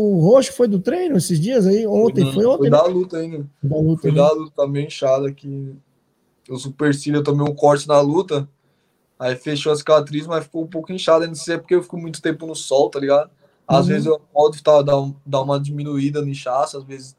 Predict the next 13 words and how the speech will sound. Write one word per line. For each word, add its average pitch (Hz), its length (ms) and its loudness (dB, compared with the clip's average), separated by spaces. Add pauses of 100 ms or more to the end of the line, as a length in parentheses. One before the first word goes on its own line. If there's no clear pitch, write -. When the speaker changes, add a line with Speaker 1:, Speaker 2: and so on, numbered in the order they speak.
Speaker 2:
tá 131 140 2
inchado 131 300 -4
pra 127 140 -4
caramba, 123 480 -8
às 123 60 -6
vezes 123 120 -10
fica 131 120 -6
grandão, 135 580 -2
pá. - 320 -6 (1500)
Daqui 127 180 -4
a 151 100 6
Speaker 1:
Certo. 143 60 0
Speaker 2:
pouco 165 260 0